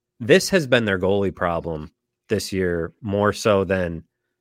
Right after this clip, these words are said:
the total picture of the numbers, is early in games. Sometimes you, you have a goal like that and it's, man, they're chasing the game again.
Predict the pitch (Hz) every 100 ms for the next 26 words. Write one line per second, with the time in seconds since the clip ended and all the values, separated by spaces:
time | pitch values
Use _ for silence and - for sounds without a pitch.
0 | _ - 98 104 98 92 98 95 - 101
1 | 80 85 85 85 95 101 90 104 85 -
2 | 101 110 113 120 107 92 80 87 98 104
3 | - 101 101 107 107 110 - - _ _
4 | _ _ _ _ _ _ _ _ _ _
5 | 101 98 98 _ _ 110 92 113 92 92
6 | 90 101 107 104 107 110 110 95 87 -
7 | - 101 87 76 - 101 90 90 85 85
8 | 76 78 82